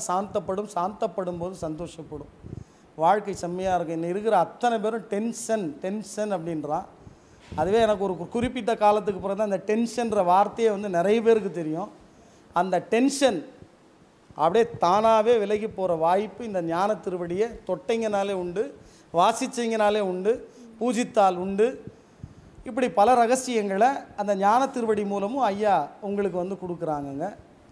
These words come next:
இதை வந்து நம்ம தினந்தோறும் அங்க திருவண்ணாமலையில கொடுத்துட்டு இருக்கிறோம். இந்த ஞான திருவடி வந்து உடற்பிணி நீக்கக்கூடியது, மனப்பிணி நீக்கக்கூடியது, ஞானத்தை கொடுக்கக்கூடியது, உண்மையான ஆன்மீகத்தை சொல்லக்கூடியது, உடலை பற்றின சூட்சம ரகசியங்கள்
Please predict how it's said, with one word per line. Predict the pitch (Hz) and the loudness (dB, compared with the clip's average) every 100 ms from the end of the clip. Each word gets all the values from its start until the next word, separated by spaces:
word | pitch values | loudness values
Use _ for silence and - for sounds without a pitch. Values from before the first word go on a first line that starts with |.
| - | -16
இதை | 202 254 | -4 2
வந்து | 254 240 | 2 2
நம்ம | 254 220 | 0 0
தினந்தோறும் | 196 220 233 233 233 | -2 -2 2 2 2
அங்க | 202 | 0
திருவண்ணாமலையில | 190 214 214 208 196 185 185 170 | -4 -4 -2 0 0 0 -4 -6
கொடுத்துட்டு | 180 175 175 | -10 -8 -6
இருக்கிறோம். | 165 151 185 226 - - - - | -6 -4 -4 -6 -16 -20 -20 -4
இந்த | 196 | -2
ஞான | 202 202 233 226 | 2 2 2 0
திருவடி | 220 208 196 | -2 -2 -2
வந்து | 196 226 196 | -4 -4 0
உடற்பிணி | 226 214 208 196 | 0 0 -4 -4
நீக்கக்கூடியது, | 196 202 170 180 170 170 208 - - _ - | -4 -4 -4 -4 -4 -2 -4 -6 -20 _ -2
மனப்பிணி | 180 240 254 226 208 | 2 2 0 -2 -2
நீக்கக்கூடியது, | 214 208 175 180 175 170 196 247 - - - | -2 -4 -6 -6 -6 -2 -4 -6 -14 -20 -6
ஞானத்தை | 180 208 240 240 220 185 | 2 4 4 2 -2 -2
கொடுக்கக்கூடியது, | 202 214 208 175 180 165 165 233 - - - | -4 -2 -4 -4 -6 -4 -2 -4 -6 -20 -10
உண்மையான | 180 233 247 240 226 233 247 | -4 0 2 6 6 6 4
ஆன்மீகத்தை | 208 214 233 220 220 214 190 | 4 2 0 -2 -2 -4 -6
சொல்லக்கூடியது, | 196 202 220 202 180 175 170 254 269 - - - _ | -6 -4 -4 -4 -4 -4 -2 -4 -4 -20 -20 -20 _
உடலை | 196 240 285 294 | 2 4 6 4
பற்றின | 285 262 254 254 | 2 -2 2 0
சூட்சம | 254 269 - 254 247 | 0 -6 0 2 4
ரகசியங்கள் | 226 233 240 220 196 165 | 2 -2 -2 -4 -2 -6